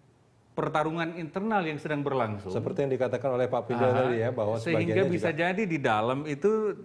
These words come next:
Speaker 1: tidak solid juga untuk bisa digiring ke arah
Speaker 2: Baik.
Speaker 1: satu suara.
Speaker 2: Baik.
Speaker 1: Dan itu saya kira yang akan menyulitkan di, di bagian, eh, eh, as-, di bagian teknikalitis di
Speaker 2: Hmm.
Speaker 1: persidangan nanti yang membuat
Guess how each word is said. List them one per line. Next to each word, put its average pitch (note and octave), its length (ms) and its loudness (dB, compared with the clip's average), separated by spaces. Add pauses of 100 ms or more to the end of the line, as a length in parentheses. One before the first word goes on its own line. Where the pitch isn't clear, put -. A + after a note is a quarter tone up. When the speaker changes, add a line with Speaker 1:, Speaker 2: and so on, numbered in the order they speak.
(320)
Speaker 1:
tidak D#3+ 240 2
solid D#3+ 260 -2
juga E3 460 0
untuk C#3+ 240 -4
bisa C#3 160 -2
digiring C3+ 560 2
ke E3 80 0
arah C3+ 160 2
Speaker 2:
Baik. G#2+ 160 2
Speaker 1:
satu C3 80 -2
suara. D3+ 560 2
Speaker 2:
Baik. A2 240 2
Speaker 1:
Dan D#3 80 2
itu D#3+ 160 0
saya F#3+ 180 2
kira F#3 240 2
yang F3+ 140 0
akan D#3 200 -4 (120)
menyulitkan D3+ 720 0
di, C3+ 420 -6
di C3 140 -8
bagian, D3+ 560 0 (420)
eh, B2 460 0 (680)
eh, B2 300 -2 (100)
as-, B2+ 300 -6
di C#3 160 -6
bagian C#3+ 420 0
teknikalitis D3+ 840 -2
di C3+ 240 -4
Speaker 2:
Hmm. - 80 -10
Speaker 1:
persidangan C3+ 560 -2
nanti A#2+ 240 -6
yang A#2 160 -4
membuat B2 480 -2